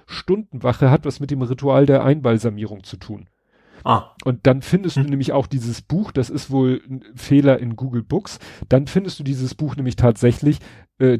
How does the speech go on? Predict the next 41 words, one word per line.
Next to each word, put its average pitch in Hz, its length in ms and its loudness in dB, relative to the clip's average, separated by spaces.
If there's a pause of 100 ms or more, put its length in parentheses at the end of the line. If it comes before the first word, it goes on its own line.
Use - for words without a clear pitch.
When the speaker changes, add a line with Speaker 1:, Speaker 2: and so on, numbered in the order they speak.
Speaker 1:
in 131 120 -4
digitalisierter 127 720 2
Form. 147 420 -2 (240)
Da 113 140 4
hat 165 240 2
einer 143 320 2
eben 131 280 -2
wirklich 127 300 -8
mal, 123 400 0
wie, 110 420 -12
das 113 240 -8
Buch - 440 -12
hat 117 120 -2
irgendwie 117 260 -8
so 113 60 -8
einen 110 100 -8
ganz 117 220 -6
coolen 113 360 -8
Titel, 143 420 0 (480)
Jung-, 127 460 0
von 131 180 2
Hermann 127 320 4
Juncker, 147 320 2 (300)
Die 123 100 -6
Stundenwachen 151 960 -2
in 143 220 0
den 135 180 2
Osi-, 117 580 -4 (180)
Osiris-Mysterien. 127 1500 0 (1080)
Speaker 2:
Mhm. 139 240 0
Speaker 1:
Das 151 200 2
ist - 160 -4
wahrscheinlich 143 520 2
so 135 160 0
in 123 140 0
der 123 160 4
Ägyptologie 123 720 -2
so 131 180 0
ein, 120 100 -4
so 117 160 -4
ein, 113 200 -6